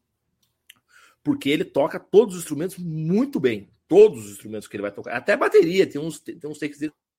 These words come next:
tocando bateria no, no, no Get Back lá, então ele toca bateria pra caramba também, toca piano, né, fez muitas músicas no piano, toca baixo, toca guitarra, canta,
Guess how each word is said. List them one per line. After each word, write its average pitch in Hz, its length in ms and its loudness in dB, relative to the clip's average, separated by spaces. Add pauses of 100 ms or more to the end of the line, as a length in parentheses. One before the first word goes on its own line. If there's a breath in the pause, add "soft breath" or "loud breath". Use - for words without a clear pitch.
tocando 151 220 -12
bateria 143 500 -4
no, 110 240 -14 (280)
no, 113 180 -12
no 107 300 -14
Get 120 180 -6
Back 123 320 -2
lá, 101 140 -6
então - 160 -12
ele 127 160 -20
toca - 220 -10
bateria 156 300 -10
pra - 180 -6
caramba 170 460 -6
também, 113 360 -10 (580 soft breath)
toca 117 180 -8
piano, 120 500 -2
né, 113 140 -6
fez 101 180 -14
muitas 131 260 -12
músicas 117 300 -16
no 107 60 -18
piano, 107 320 -10
toca 120 220 -10
baixo, 95 260 -10
toca 117 180 -14
guitarra, 117 460 -8 (380 soft breath)
canta, - 720 4